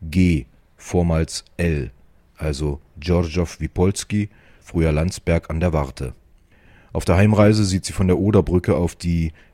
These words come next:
in Wiesen und Weidegestrüpp sich verlierende Oder hinab, ein östlicher Fluss, breit,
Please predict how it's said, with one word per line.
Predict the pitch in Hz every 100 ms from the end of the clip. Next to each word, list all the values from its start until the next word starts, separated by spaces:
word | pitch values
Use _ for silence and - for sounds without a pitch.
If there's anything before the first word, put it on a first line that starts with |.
| -
in | 82 76
Wiesen | 87 95 92 101
und | 85 78
Weidegestrüpp | 76 85 90 85 - - 98 -
sich | 80 -
verlierende | 87 80 90 90 82 80
Oder | 87 92 87
hinab, | 78 82 87 92 - - - - -
ein | 85
östlicher | - 110 - 90 95
Fluss, | 82 - 98 - -
breit, | - 82 85 78 -